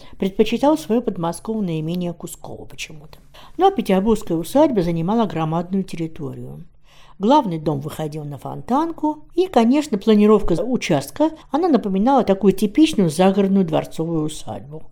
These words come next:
Главное строение находится в глубине парадного двора, центральная часть дворца выделена мезонином, полукруглым фронтоном,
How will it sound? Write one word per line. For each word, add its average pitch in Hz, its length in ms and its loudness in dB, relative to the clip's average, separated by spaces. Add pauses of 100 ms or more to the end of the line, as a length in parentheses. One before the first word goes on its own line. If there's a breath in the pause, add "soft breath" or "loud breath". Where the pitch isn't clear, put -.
(140)
Главное 180 440 4
строение 262 800 -4 (120)
находится 185 500 2
в - 20 -2
глубине 156 400 0
парадного 143 560 -4
двора, 175 580 -2 (120)
центральная 196 580 4
часть 170 300 -4
дворца 175 540 -2 (200 loud breath)
выделена 170 460 4
мезонином, 165 720 0
полукруглым 156 640 -6
фронтоном, 202 840 -4